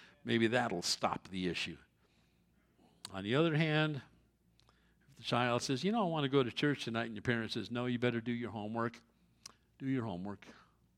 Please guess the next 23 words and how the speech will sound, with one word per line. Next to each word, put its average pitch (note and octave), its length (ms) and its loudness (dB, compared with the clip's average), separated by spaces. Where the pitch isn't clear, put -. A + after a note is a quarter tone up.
Just C3 180 -18
do - 80 -14
your G2+ 200 -10
homework. F2 460 -8
It's, - 180 -20
there's A2+ 260 -4
not G#2+ 180 4
a G#2 60 0
moral G2+ 520 2
issue F#2+ 340 -4
in, A2 280 -4
involved G2 680 0
in E2 140 -14
that. E2 260 -16
Probably G2 360 -10
just G#2 260 -14
best G2+ 300 -6
to A2+ 60 -16
do G2 260 -4
that. F2 260 0
It B2+ 120 6
does F#3+ 260 6
say, D#3+ 340 4